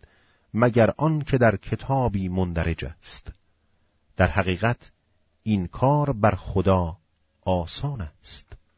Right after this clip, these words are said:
و دو دریا یکسان نیستند. این یک شیرین تشنگی زدا و نوشیدنش گواراست و آن یک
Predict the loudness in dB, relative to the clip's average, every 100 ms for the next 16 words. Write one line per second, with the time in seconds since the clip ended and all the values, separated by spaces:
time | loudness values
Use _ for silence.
0 | _ _ _ _ _ _ _ _ _ -8
1 | 2 2 6 6 8 6 6 4 4 4
2 | 2 2 0 0 2 0 -2 -2 2 2
3 | 0 -6 -14 -18 _ _ _ _ _ _
4 | _ _ 0 2 2 4 4 2 -12 -8
5 | -2 2 4 4 2 0 0 -2 0 0
6 | 2 2 4 4 6 6 2 -4 _ _
7 | _ _ _ 2 4 2 0 0 2 2
8 | 0 -4 0 4 6 6 4 0 -4 -8
9 | -12 -18 _ _ _ _ 0 4 2 2
10 | 2 2 0 -14